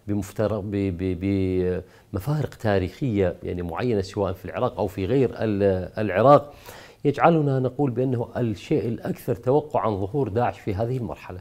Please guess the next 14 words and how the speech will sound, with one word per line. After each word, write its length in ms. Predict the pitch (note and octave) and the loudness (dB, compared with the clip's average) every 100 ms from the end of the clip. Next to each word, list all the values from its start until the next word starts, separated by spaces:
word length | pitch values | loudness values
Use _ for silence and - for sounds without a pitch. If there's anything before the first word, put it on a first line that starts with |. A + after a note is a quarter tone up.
| - | -2
كلنا 340 | - A2+ F#2 | 0 2 0
توقعنا، 600 | F#2 A2+ A#2 - F#2+ G#2+ - - - C#3 | -4 -2 0 2 2 0 -4 -18 -12 2
ليس 320 | E3 C#3 A#2+ | 4 4 0
هناك 400 | G#2 C#3+ A2+ - | 0 2 2 0
أحد، 360 | D#3 C3+ D#3 - - - | 0 8 8 6 -10 -20
حتى 420 | - F3 - C3+ | 0 0 2 2
الناس 360 | B2 B2+ B2+ - | 4 4 2 0
البسطاء 540 | G#2 G2 G#2+ A#2 G#2 | -6 -4 -2 0 0
يمكن 260 | A#2+ - A#2 | 0 -4 -4
حتى 360 | - C#3+ C#3 C3 - - | -4 2 2 2 -6 2
قالوا 340 | C3 F#2+ G2+ B2 | 6 6 4 2
أنه 260 | G2+ F2+ | 2 0
داعش 460 | G2 C3+ G#2 G2+ A#2+ - - - | 2 2 2 0 -8 -12 -20 -12
سيظهر 760 | - G#2+ A2+ D3 A2+ D#3 D3 | 2 4 6 4 4 4 4